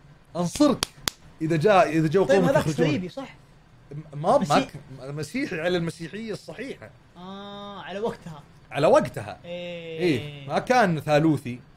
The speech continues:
Speaker 2: مم، مم، مم.
Speaker 1: إيه. زين؟
Speaker 2: مم.
Speaker 1: يقول: "يا ليتني كنت فيها شاب عشان أنصرك يوم يخرجونك قومك."
Speaker 2: لأنه يدري أن هذا اللي بيصير.
Speaker 1: إيه، قال، آه، قال النبي صلى الله عليه وسلم: "أو مخرجيهم؟" قال له: "ما جاء أحد بمثل ما جئت به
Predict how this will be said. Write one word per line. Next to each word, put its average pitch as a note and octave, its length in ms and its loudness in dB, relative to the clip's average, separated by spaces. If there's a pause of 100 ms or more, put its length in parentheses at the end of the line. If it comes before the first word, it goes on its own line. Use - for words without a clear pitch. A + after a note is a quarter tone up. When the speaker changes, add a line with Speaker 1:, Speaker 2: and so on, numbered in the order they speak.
(100)
Speaker 2:
مم، E3 60 -20
مم، D3+ 520 -16
مم. C#3+ 40 -14
Speaker 1:
إيه. C3 220 -6 (1080)
زين؟ F3 320 0
Speaker 2:
مم. A#3 60 -8 (140)
Speaker 1:
يقول: G3+ 180 -2
"يا G#3+ 100 6
ليتني A3+ 320 4
كنت F#3+ 220 -6
فيها G#3 180 0
شاب A3+ 320 2
عشان F3+ 220 0
أنصرك F#3 480 2 (360)
يوم F3+ 240 2
يخرجونك E3+ 520 0 (100)
قومك." C3 260 0
Speaker 2:
لأنه F3+ 160 -8
يدري F#3+ 300 2
أن E3+ 80 -8
هذا E3+ 180 -10
اللي D3 100 -18
بيصير. - 320 -20
Speaker 1:
إيه، G3 220 2
قال، F3 240 2
آه، D#3 100 0
قال E3 160 -6
النبي F3 200 -2
صلى D#3+ 100 -12
الله - 60 -20
عليه F3+ 100 -8
وسلم: E3 60 -12 (380)
"أو F3 160 4
مخرجيهم؟" G#3+ 960 2 (1400)
قال D#3+ 140 4
له: D#3 80 4
"ما G#3 280 4
جاء D3+ 300 2
أحد C#3+ 280 -4
بمثل D3 400 -8
ما C#3+ 140 -6
جئت C#3+ 260 -10
به F3+ 200 -4